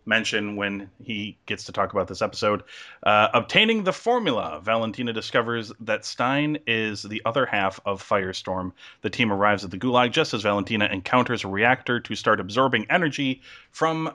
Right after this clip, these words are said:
a new thermal core. Uh, Captain Cold rescues Mick and Ray, but Valentina merges with Stein to create a Soviet firestorm. Bum, bum, bum.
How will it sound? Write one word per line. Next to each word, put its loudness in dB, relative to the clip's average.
a 0
new 4
thermal 2
core. 6
Uh, 6
Captain 6
Cold 6
rescues 2
Mick 2
and 0
Ray, 6
but -4
Valentina 0
merges 0
with -6
Stein 2
to -4
create 0
a -2
Soviet 4
firestorm. 2
Bum, 0
bum, -6
bum. 4